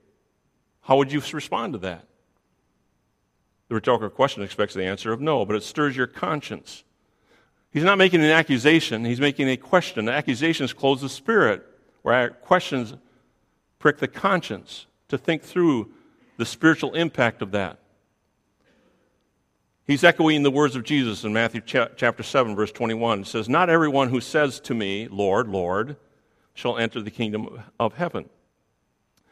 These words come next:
but he who does the will of my Father in heaven."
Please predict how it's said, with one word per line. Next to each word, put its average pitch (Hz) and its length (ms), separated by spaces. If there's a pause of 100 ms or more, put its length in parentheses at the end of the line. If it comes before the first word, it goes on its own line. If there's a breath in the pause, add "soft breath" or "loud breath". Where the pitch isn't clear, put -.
(180)
but 117 140
he 156 160
who 156 120
does 123 340
the 107 100
will 120 240
of 117 60
my 113 140
Father 123 440
in 165 220
heaven." 92 280